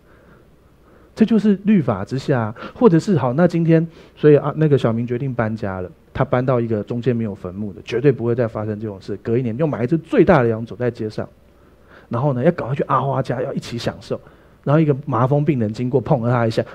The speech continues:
又不洁净了，是要怎样？懂吗？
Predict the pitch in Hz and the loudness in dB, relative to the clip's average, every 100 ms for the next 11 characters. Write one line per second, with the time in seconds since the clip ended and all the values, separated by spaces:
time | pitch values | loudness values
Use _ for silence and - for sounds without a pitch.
0 | - - - - - 269 269 226 269 214 | -20 -20 -20 -20 -4 6 6 6 8 10
1 | 220 294 262 226 302 - 277 240 320 311 | 10 8 4 10 8 8 2 2 2 4
2 | 285 269 170 - _ _ _ _ - - | 6 6 4 -2 _ _ _ _ -20 0
3 | 202 208 254 | 4 8 8